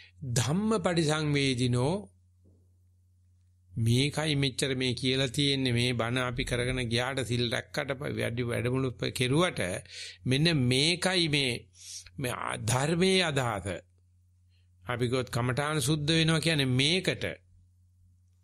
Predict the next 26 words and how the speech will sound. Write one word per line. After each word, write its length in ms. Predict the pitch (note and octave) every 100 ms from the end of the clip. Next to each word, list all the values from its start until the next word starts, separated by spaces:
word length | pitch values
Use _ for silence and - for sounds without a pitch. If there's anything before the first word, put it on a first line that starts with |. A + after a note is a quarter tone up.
| - - _
ඒක 180 | - C3+
සුද්ධ 420 | D#3+ C3 B2+ B2+ E3+
වෙනකොට 600 | E3+ E3+ E3+ D3 D#3 G3+ D#3 G2 A2 F3 E3 - - - _
තේරෙනවා 560 | - C3 B2+ D3 D3 D3
මම 100 | B2
මෙච්චර 400 | A#2+ - D3+ C#3+
කාලයක් 840 | - B2 B2 C#3+ D#3+ E3+ F3+ F3 -
බලහන් 360 | D3 D3 D3
හිටියා 280 | D3+ B2 A#2+
මේව 180 | A#2 A#2
ඇහුණා. 480 | G#2+ G#2 D3 G3 C3 - _ _ _
නමුත් 200 | - C3+ -
අද 240 | A2 B2 E3+
තමයි 340 | E3+ C#3+ D#3+ F#3
වැදුනේ. 560 | A#2 G#2+ C#3 F3 A2+ - - - _ _ _ _ _ _ _ _ _ _ _
ඒ 120 | C3
වදිනවා 420 | C3 B2+ B2 C3+ C3
කියලා 240 | C3 A#2+
කියන්නේ 220 | C#3 C3+
කණ්ඩ 240 | B2 B2 B2
සද්ද 340 | A#2 A#2 C3
තරංග 300 | - C3+ C#3
ඇවිල්ලා 300 | C3+ C#3 C#3
වදින 220 | C3+ C#3+
එක 120 | C3+
නෙවෙයි. 340 | C3 D3+ E3